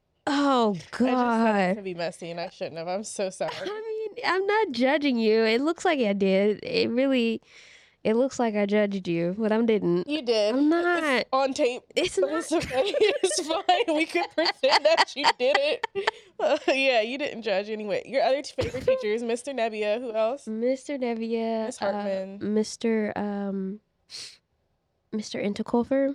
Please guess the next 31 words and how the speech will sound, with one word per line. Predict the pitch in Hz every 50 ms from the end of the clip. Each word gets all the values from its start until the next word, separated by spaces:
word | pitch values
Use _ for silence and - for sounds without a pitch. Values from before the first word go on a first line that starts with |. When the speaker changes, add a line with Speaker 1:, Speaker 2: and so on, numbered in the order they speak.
| - _
Speaker 1:
Mister | 226 214 - - -
I, | - 185 190 196 208 220 226 233 - _ _ _ _ _ _ _ _ _ _ _ _ _ - _
Missus | - 190 190 202 214 214 196
I. | 180 180 196 208 208 202 214 233 - _ _ _ _ _ _ _ _ _
Speaker 2:
Mister | 233 262 269 330 349 - - 370 302 277
who? | 247 - - 269 269 294 381 508 587 571 - _ _ _ _ _ _ _ _
Speaker 1:
Oh, | - 185 185 180 180 185 185 185 185 -
that | - 185 185 226 247 294 330 302
was, | 370 381 320 -
like, | 302 294 285 262 - - _ -
an | 190 180 -
A | 170 180 190 190
A | 190
C | - - 180 185
S | 185 180 175
dynasty | 180 165 180 165 165 170 175 - - - 160 156
family. | 151 - 135 139 139 - - 151 - - 175 190 - - _ _ _ _ _ _ _ _
So | - - 185
he, | 185 180 202 202 233 254 233 226 - _ - - - _ _
like | - 185 175
Speaker 2:
That | 175 180 -
was | 247 247 226
not | 214 196 185
high | 190 165 170
school. | - - 85 98 135 190 226 240 _ _ _ _ _ _
Speaker 1:
It | - 196 196
wasn't? | 220 233 277 330 - 427 453 466 466 453 453 - - -
Mister | 240 269 - - - -
I? | - 185 196 - 302 - _ _ _ _ _ _ _ _ _
Speaker 2:
No, | - 233 240 233 214 208 202
ma'am. | 202 185 175 175 190 214 226